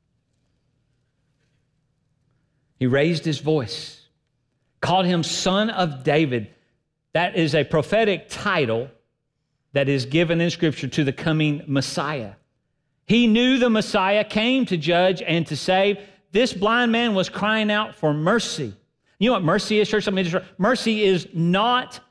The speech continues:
getting what you deserve. This man understood enough to know he likely deserved punishment, judgment, and to be forsaken in life.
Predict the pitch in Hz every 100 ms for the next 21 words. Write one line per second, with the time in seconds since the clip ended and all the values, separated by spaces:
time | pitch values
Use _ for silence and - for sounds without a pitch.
0 | - 147 190 185 190 190 185 - - 160
1 | 180 156 151 143 127 107 - _ _ _
2 | _ _ _ - 233 262 220 247 233 254
3 | 262 - 262 262 254 233 214 - 208 208
4 | 220 208 185 196 247 254 262 240 180 151
5 | 180 165 156 - 214 214 240 247 269 254
6 | _ - 165 240 226 247 247 - 190 165
7 | 165 190 196 220 - 226 226 240 240 175
8 | 104